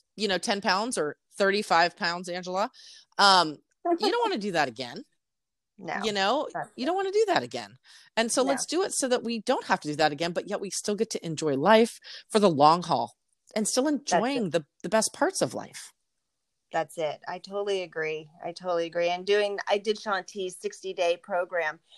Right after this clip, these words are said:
Speaker 2: And my favorite time was when he had in the calendar Donut Fridays. And we didn't have a workout, but we did go get to treat ourselves to a donut, which I did,
Speaker 1: <laughs>
Speaker 2: or whatever else, um, whatever else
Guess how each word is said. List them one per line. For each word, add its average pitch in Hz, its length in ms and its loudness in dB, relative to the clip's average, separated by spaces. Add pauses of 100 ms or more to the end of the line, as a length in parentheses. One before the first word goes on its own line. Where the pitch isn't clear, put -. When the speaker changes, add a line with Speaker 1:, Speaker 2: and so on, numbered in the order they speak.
(360)
Speaker 2:
And 214 420 -2 (160)
my 208 240 -4 (100)
favorite 220 500 -10
time 226 380 -8
was 170 200 -14
when 185 140 -8
he 202 140 -18
had 202 220 -2
in 185 100 -10
the 180 60 -14
calendar 185 500 -8 (100)
Donut 175 420 -2
Fridays. 170 440 -4
And 185 140 -14
we 196 120 -14
didn't 208 260 -10 (100)
have 190 140 -4
a 180 40 -6
workout, 151 540 -2
but - 160 -8
we 196 100 -16
did 196 280 -10
go 208 120 -10
get 196 200 -12
to 202 80 -18
treat 214 320 -10
ourselves 190 420 -4
to 175 160 -10
a 165 40 -6
donut, 175 520 -2
which 165 200 -16
I 143 80 -16
did, 170 300 -8
Speaker 1:
<laughs> - 300 2
Speaker 2:
or 185 240 8
whatever 220 460 0
else, 214 260 -2 (500)
um, 180 400 -4 (460)
whatever 196 400 -8
else 202 160 -12